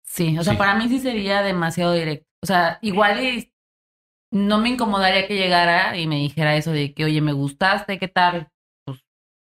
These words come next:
Speaker 1: ¿nos conocemos o qué? Me incomodaría, pero por una onda de que, "Güey, ok, qué incómodo, qué raro, qué pena", dependiendo si te gusta o no en ese momento, o sientes atracción.
Speaker 2: Ujú.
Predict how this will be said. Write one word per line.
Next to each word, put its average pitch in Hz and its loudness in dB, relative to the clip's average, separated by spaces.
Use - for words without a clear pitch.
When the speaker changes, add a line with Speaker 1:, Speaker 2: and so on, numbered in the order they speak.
Speaker 1:
¿nos 160 -2
conocemos 190 -2
o 170 -4
qué? 156 -6
Me 208 2
incomodaría, 202 2
pero 214 -4
por 175 -2
una 180 0
onda 180 2
de 170 -2
que, 143 -4
"Güey, 117 -6
ok, 120 -8
qué 131 -4
incómodo, 175 -2
qué 156 -8
raro, 156 -2
qué 156 -6
pena", 170 0
dependiendo 151 -2
si 139 -4
te - -6
gusta 160 -2
o 160 0
no 160 0
en 156 0
ese 156 -4
momento, 160 -2
o 135 -4
sientes 151 -4
atracción. 165 -4
Speaker 2:
Ujú. 101 -2